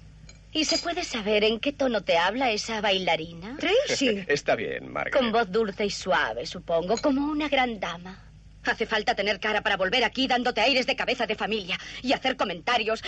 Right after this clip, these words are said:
Speaker 1: y tomar decisiones y criticar a mi prometido y dar órdenes y enredarlo todo.
Speaker 2: Cállate inmediatamente.
Speaker 1: No puedo, me pone mala, como si él no hubiera hecho nada.
Speaker 3: Eso precisamente es cierto.
Speaker 2: Eso no es de tu incumbencia, Tracy. Si a alguien le importa,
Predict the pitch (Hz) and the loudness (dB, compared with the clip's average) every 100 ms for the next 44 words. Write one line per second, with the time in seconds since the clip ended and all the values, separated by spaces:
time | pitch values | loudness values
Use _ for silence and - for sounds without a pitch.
0 | - 311 247 277 262 254 - 330 294 277 | -6 0 2 2 0 -4 0 2 2 0
1 | 277 320 294 294 339 339 269 285 220 359 | 0 -2 -2 0 2 2 2 0 0 0
2 | 339 294 - - - - 330 190 208 302 | 0 0 -2 -16 -12 -2 0 2 4 4
3 | 233 226 247 294 269 285 370 311 339 233 | 4 0 2 2 2 2 2 2 2 -2
4 | 190 - 359 254 269 294 311 330 370 381 | -6 -2 0 0 0 0 0 0 -2 0
5 | 320 - 440 453 - 403 277 190 330 - | 0 2 2 2 2 2 2 -2 -2 2
6 | 381 339 262 214 185 - - 359 349 392 | 2 2 0 -2 -6 -8 -2 0 2 4
7 | 294 254 254 233 269 208 180 - - - | 4 4 2 2 2 0 -4 -12 -6 -2
8 | 190 208 139 131 180 135 92 69 - 92 | 0 -2 -4 -4 0 0 0 -2 -2 -2
9 | - - - - - - - - - - | -2 -6 -6 -12 -18 -18 -20 -20 -20 -20
10 | - - - 320 320 294 277 240 233 202 | -20 -10 -6 -2 2 2 2 0 0 -2
11 | - 185 - 170 180 190 - 196 220 277 | 0 0 0 -4 0 -2 0 -2 2 2
12 | 311 247 202 202 202 196 226 | 2 2 2 2 0 0 -6